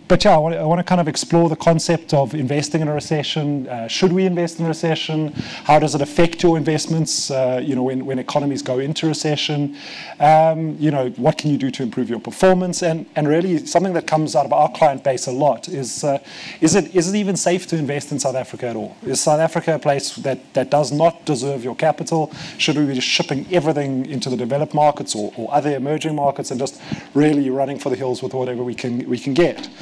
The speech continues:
So before, before I start the presentation, I kinda wanna just discuss, um, risk and how you measure it and, and what you should think about when, uh, when trying to decide whether you're gonna make an investment or not. Now,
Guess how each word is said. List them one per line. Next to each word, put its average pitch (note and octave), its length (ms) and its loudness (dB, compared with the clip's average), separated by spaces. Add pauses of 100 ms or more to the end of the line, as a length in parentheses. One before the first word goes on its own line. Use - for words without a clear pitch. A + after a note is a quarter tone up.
(440)
So - 160 0
before, F#3 440 4
before F3 240 4
I G3+ 60 10
start E3+ 260 4
the E3 60 -4
presentation, C#3+ 540 0
I C3 40 0
kinda F3+ 260 2
wanna E3 240 0
just D3+ 180 -4
discuss, - 840 0
um, B2+ 260 0
risk C#3+ 360 0
and A#2+ 100 -6
how D3+ 120 2
you E3 120 2
measure C#3+ 420 -2
it - 200 -6
and, C3+ 260 -4
and C3 140 -4
what C#3 200 0
you D#3 60 -4
should - 180 -4
think - 320 0
about C3+ 440 2
when, B2+ 440 -2
uh, A#2+ 340 -4 (460)
when F3 120 4
trying G3+ 220 4
to G3 60 -6
decide E3 500 2 (440)
whether E3+ 360 2
you're E3 100 2
gonna D#3+ 100 -2
make D3+ 200 -4
an D#3+ 60 -4
investment D3 460 -4
or B2+ 80 -6
not. - 260 -12
Now, C#3+ 380 2